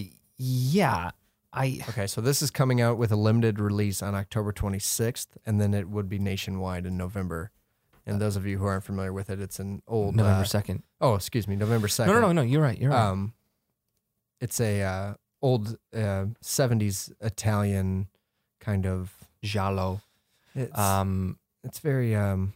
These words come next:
Speaker 2: oh, okay, He Did Call Me by Your Name.
Speaker 1: Yeah.
Speaker 2: Okay.
Speaker 1: Yeah.
Speaker 2: Right on. Very interesting.
Speaker 1: So yeah, Luca did Call Me by Your Name,
Speaker 2: Which is
Speaker 1: um,
Speaker 2: great. That's a great film. Have you seen that?
Speaker 1: I have not.
Speaker 2: Yeah, it's
Speaker 1: I have
Speaker 2: very good.
Speaker 1: not.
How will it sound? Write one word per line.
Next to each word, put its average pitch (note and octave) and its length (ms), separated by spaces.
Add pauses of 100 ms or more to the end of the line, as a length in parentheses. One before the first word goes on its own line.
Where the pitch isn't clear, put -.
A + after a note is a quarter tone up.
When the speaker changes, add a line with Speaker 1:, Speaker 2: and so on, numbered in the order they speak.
(120)
Speaker 2:
oh, C3 180
okay, A2 240
He G#2+ 100
Did G#2+ 160
Call A2 140
Me G#2 100
by G2+ 160
Your G#2 100
Name. A2 220
Speaker 1:
Yeah. F#2+ 240 (240)
Speaker 2:
Okay. A2+ 360
Speaker 1:
Yeah. - 160 (500)
Speaker 2:
Right A#2 160
on. F#2+ 240 (840)
Very C#3 220
interesting. G2 640 (280)
Speaker 1:
So - 140
yeah, F#2+ 300 (200)
Luca C3+ 300
did A#2+ 400
Call A#2 180
Me A#2+ 80
by A2 140
Your F#2+ 120
Name, C#3+ 580 (100)
Speaker 2:
Which - 180
is G#2 100
Speaker 1:
um, G#2 120
Speaker 2:
great. G2+ 280
That's A#2 180
a A2 40
great G2+ 220
film. G2+ 180
Have G2 80
you G2+ 60
seen A2 200
that? A#2+ 140
Speaker 1:
I B2 80
have B2+ 180
not. G#2 380
Speaker 2:
Yeah, A#2+ 220
it's A2+ 80
Speaker 1:
I G#2+ 40
have G#2 60
Speaker 2:
very A2+ 120
good. - 20
Speaker 1:
not. F2 580